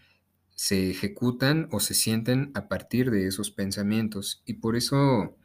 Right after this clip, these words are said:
aquí al final dice que todos estos pensamientos giran en redondo mecánicamente, porque ese pensamiento nutre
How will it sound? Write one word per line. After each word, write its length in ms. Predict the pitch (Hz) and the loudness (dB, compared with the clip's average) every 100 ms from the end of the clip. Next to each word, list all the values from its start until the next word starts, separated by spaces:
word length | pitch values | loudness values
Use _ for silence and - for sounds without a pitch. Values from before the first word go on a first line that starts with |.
| _ - - | _ -20 -16
aquí 180 | - - | -10 -2
al 100 | 107 | -2
final 380 | 107 120 104 107 | 0 2 4 2
dice 280 | 104 98 110 | 2 -2 -4
que 120 | 98 | -6
todos 280 | - 104 110 | -4 -4 -4
estos 280 | 107 - - | -6 -8 -6
pensamientos 1040 | 92 85 82 85 92 95 117 - - - _ _ _ _ | -6 -4 -4 -4 -2 -2 -2 0 -2 -4 _ _ _ _
giran 540 | - - 110 117 117 | -6 2 4 4 4
en 140 | 98 | 2
redondo 440 | 90 90 101 127 101 | 2 2 2 2 2
mecánicamente, 840 | 95 95 107 104 104 104 120 104 | 0 2 0 2 0 0 0 -2
porque 280 | 98 101 113 | -2 -4 -4
ese 120 | - | -6
pensamiento 720 | 139 113 104 98 101 107 113 117 | -4 -4 -2 2 2 2 0 0
nutre 640 | 113 131 143 156 180 208 | 2 2 4 4 4 2